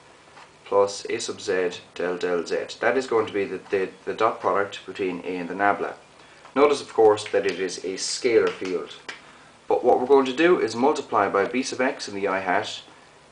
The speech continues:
B sub y in the j hat, and B sub z in the k hat direction. So what we're going to get back in this case is a vector field. So in the I hat direction, it's simply going to be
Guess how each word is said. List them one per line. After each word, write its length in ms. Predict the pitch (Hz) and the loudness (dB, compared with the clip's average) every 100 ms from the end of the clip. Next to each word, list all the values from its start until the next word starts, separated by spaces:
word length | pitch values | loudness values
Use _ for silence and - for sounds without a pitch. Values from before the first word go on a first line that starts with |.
| _ | _
B 120 | 107 | -8
sub 240 | 101 98 87 | -4 -4 0
y 220 | 110 127 | 2 2
in 200 | - 101 | 0 -4
the 140 | 92 | -8
j 240 | 87 107 101 | -2 0 2
hat, 380 | 92 85 - - - - - - | 2 -2 -4 -12 -20 -20 -20 -12
and 240 | 95 90 | -10 -8
B 140 | - 98 | -8 -6
sub 240 | 101 82 | -6 -6
z 240 | 92 85 82 82 | -2 0 -2 -6
in 100 | 87 | -10
the 60 | |
k 280 | 85 - 90 | -10 -4 -2
hat 180 | 90 82 | -2 -4
direction. 460 | 85 82 - - - - - - - - | -4 -4 -8 -14 -18 -20 -20 -20 -20 -12
So 200 | - 117 | 2 6
what 140 | 139 | 6
we're 60 | 127 | 6
going 180 | 151 135 | 4 4
to 80 | 143 | 2
get 80 | |
back 400 | 147 165 170 - | 6 4 2 -4
in 80 | 107 | -2
this 180 | 135 156 | -2 -2
case 560 | - 98 98 - - 92 | 0 0 0 -6 -10 -10
is 240 | 95 - | -10 -6
a 160 | 101 101 | -4 -2
vector 380 | - 87 - 87 | -4 -6 -6 -8
field. 480 | - 160 110 80 - - - - - - - - - - - - - - - - - - - - | -2 2 2 0 -10 -20 -20 -20 -20 -20 -20 -20 -20 -20 -20 -20 -20 -20 -20 -20 -20 -20 -20 -12
So 520 | - 131 123 127 123 - | 4 8 8 8 4 -4
in 80 | 110 | -6
the 120 | 110 | 0
I 140 | 135 165 | 4 6
hat 180 | 151 - | 4 4
direction, 440 | 113 110 - 131 | 4 4 0 -6
it's 160 | 101 - | -8 -8
simply 260 | 107 104 | -8 -6
going 220 | 98 104 101 | -4 -4 -4
to 80 | |
be 320 | 95 98 95 | -8 -10 -10